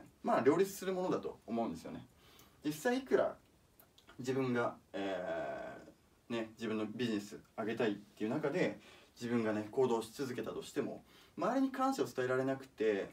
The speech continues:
周りの人がね、えー、おろそかになってしまったら、えー、やっぱり自分は、その人はね、幸せじゃないわけなんですよね。人間ってやっぱ一人じゃ生きていけないんで、そこは周りの人の感謝、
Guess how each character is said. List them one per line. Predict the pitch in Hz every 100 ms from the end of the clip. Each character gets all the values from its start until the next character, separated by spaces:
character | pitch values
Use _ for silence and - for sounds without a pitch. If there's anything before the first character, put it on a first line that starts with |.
| -
周 | 151 226
り |
の | 262 262
人 | -
が | 220 -
ね、 | - - _ _ -
え |
ー、 | 113
お |
ろ | 135
そ | 147
か | 110
に | 110
な |
っ | 117
て | 107
し | -
ま | 113
っ | 107
た | -
ら、 | - 110 - - - - - - -
え | 110 107 101
ー、 | 104
や |
っ | 127
ぱ |
り | -
自 | 104
分 | 110 113
は、 |
そ | 113 147
の |
人 | 151 -
は | -
ね、 | - -
幸 | - 143 135
せ | 131
じ |
ゃ | 123
な | 139
い |
わ | 110
け | -
な | -
ん |
で | -
す |
よ | -
ね。 | - - - -
人 | - 170
間 | 214
っ | 214
て |
や | 214
っ |
ぱ | 208
一 | - 180
人 | 160
じ | -
ゃ | -
生 | 127
き | -
て | 107
い | 110
け | 117
な |
い | 110
ん | 80
で、 | 76 - - _ - - _ _
そ | 185
こ | 180
は | 220
周 | 175
り | 190
の | 190
人 | 180
の | 113
感 | 135 113
謝、 | -